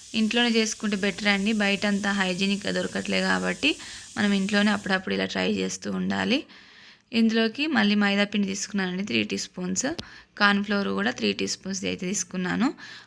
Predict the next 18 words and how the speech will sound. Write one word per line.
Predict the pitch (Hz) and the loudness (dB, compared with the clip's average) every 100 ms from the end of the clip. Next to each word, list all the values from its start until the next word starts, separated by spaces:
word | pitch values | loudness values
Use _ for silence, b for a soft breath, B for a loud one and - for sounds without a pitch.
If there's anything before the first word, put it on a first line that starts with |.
| B | B
ఒకవేళ | 220 220 220 226 254 254 | -6 2 4 6 4 4
మైదా | 233 208 208 214 | 2 2 2 0
పిండి | 214 226 220 | 0 -2 0
మీకు | 220 208 202 | 0 0 -2
నచ్చకపోతే, | 190 - 202 208 208 233 | -2 -4 -6 -4 -4 -2
బియ్యం | 262 202 202 202 | 0 4 2 2
పిండి | 208 | -2
కూడా | 196 190 | 0 0
వేసుకోవచ్చు. | 180 202 - 185 185 - - 330 _ B B B B - | 0 -2 -4 -4 -6 -4 -6 -6 _ B B B B -4
ఇందులోకి | 226 220 226 233 233 | 2 4 4 2 0
బిర్యానీ | 220 214 214 208 | 0 4 4 4
మసాలా | 208 196 202 190 190 | 4 2 -2 -4 -4
తీసుకున్నాను, | 185 185 - 185 180 220 | -4 -6 -6 -4 -2 0
వన్, | 214 190 190 - - | 0 -2 -6 -14 -4
వన్ | 190 190 | -2 0
టీ | 202 208 | -2 -2
స్పూన్ | - 214 190 | -4 -4 0
సరిపోతుంది. | 190 - 185 180 185 180 | 0 -2 -6 -4 -2 0